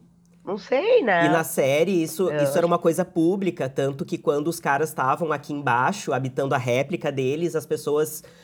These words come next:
Speaker 2: pa-, cruzavam com eles na rua e ficavam chocados, tipo, "Nossa, tu, tu tá aqui na, a-, agora,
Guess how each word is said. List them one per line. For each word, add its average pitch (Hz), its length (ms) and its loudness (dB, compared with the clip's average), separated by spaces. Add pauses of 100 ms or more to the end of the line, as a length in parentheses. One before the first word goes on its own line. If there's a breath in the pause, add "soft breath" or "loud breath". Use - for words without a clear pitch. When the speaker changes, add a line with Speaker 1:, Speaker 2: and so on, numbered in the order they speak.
(220 soft breath)
Speaker 2:
pa-, 147 160 -4
cruzavam 156 600 0
com 175 120 -2
eles 156 240 2
na 170 140 0
rua 165 480 0
e 165 80 -2
ficavam 156 460 -2
chocados, 156 580 -4
tipo, 170 260 -6
"Nossa, 190 500 0
tu, 160 200 -8
tu - 140 -18
tá - 120 -6
aqui 175 580 -2
na, 196 200 0
a-, - 260 -2
agora, 151 600 0